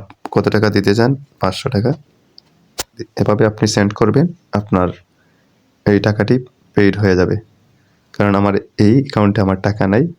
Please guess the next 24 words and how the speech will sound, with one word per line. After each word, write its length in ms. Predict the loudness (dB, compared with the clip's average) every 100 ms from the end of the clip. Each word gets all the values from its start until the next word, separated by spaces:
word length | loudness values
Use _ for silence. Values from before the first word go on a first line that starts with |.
| -2
এভাবে 300 | 0 2 0
যদি 200 | 2 0
আপনি 160 | 0
সেন্ড 280 | 0 0 2
করে 140 | 2
দেন, 180 | 2 2
তাহলে 320 | 0 -2 0 -2 -4
আপনার 280 | -4 -2 0
টাকা 280 | -2 0 -2 -6 _ _ _ -6
ক্যাশ 200 | -4 0
আউট 140 | -2 -2
হয়ে 120 | 0 0
যাবে। 160 | 0 -4 _ _
এভাবে 420 | 0 2 2 0 -6 _ _ _ _ -2
বিকাশ 280 | 0 -2
থেকে 200 | -2 -2
আপনি 300 | -2 0 0 0 -6 _ -4
কলের 260 | 0 2
মাধ্যমে 300 | 2 0 -2
আপনি 360 | -2 2 2 0
ক্যাশ 240 | -2 -2
আউট 120 | -2 -2
করতে 240 | -4 -2
পারবেন। 240 | -2 -2